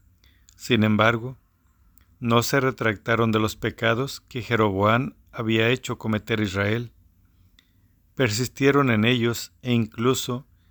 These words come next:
la estela permaneció erigida en Samaria. En realidad, Joacás se quedó con un ejército de solo cincuenta jinetes,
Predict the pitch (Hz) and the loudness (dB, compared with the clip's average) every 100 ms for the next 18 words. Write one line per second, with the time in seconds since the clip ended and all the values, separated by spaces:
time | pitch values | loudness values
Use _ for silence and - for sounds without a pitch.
0 | _ - 127 101 - 120 117 - 104 107 | _ -6 -4 -2 -2 0 0 0 0 0
1 | 107 98 120 123 135 - 127 117 110 - | 0 -2 0 0 0 -8 -6 -2 -2 -2
2 | 117 113 107 104 107 98 101 101 98 104 | -2 0 0 -2 -4 -2 0 -2 -4 -8
3 | _ _ _ _ _ _ _ _ _ _ | _ _ _ _ _ _ _ _ _ _
4 | - _ _ _ _ - _ - 117 107 | -20 _ _ _ _ -20 _ -4 0 2
5 | 107 104 104 120 - _ _ _ _ _ | 2 2 2 0 -4 _ _ _ _ _
6 | _ _ _ _ - 120 101 131 123 143 | _ _ _ _ 0 2 2 0 0 -2
7 | - 113 120 113 - 120 117 104 123 123 | -8 -4 -2 -2 -2 -2 -2 -2 -2 -2
8 | - 131 123 110 107 127 120 - 110 101 | -4 -4 -2 -2 -2 -2 -2 -2 -4 -2
9 | - 117 123 117 98 120 117 113 120 107 | 0 0 0 -4 -4 -2 -2 -2 -8 -14
10 | - | -18